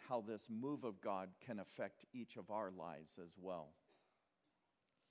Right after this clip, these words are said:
Frederick Buechner aspired to be a writer and had three novels published when his agent called him into his office. There,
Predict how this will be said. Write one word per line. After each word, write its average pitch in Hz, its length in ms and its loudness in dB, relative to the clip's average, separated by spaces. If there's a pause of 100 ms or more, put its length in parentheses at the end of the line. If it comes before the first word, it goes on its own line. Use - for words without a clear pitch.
(480)
Frederick 147 440 4
Buechner 107 400 0
aspired 113 540 4
to 107 80 -4
be 107 140 0
a 98 80 2
writer 92 580 0 (400)
and 107 160 -2
had 117 260 2
three 147 280 -2
novels 117 640 0
published 101 680 0 (680)
when 131 160 4
his 131 280 2
agent 123 400 2
called 131 400 -2
him 117 180 0
into 107 300 -2
his 92 180 -2
office. 92 600 -6 (1400)
There, 107 460 2